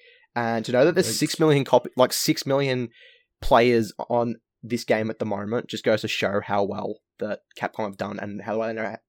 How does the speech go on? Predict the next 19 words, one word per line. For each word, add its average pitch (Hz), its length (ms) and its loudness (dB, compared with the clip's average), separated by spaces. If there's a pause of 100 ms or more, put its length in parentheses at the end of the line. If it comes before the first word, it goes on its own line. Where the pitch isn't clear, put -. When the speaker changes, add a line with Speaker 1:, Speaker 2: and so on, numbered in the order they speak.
(140)
Speaker 1:
how 151 140 2
well 160 160 4
they 147 120 4
know 135 140 0
how 120 80 -4
to 120 60 -2
handle 110 200 -6
this - 100 -12
franchise, 104 440 -6 (300)
which - 160 -8
I'm 101 280 -10
really 107 260 -2
proud 98 260 -4
of. 147 140 -4 (520)
Um, 107 720 -6 (1200)
on 156 240 10
Speaker 2:
Yeah, 104 160 8
the, 95 180 4
it, - 180 -4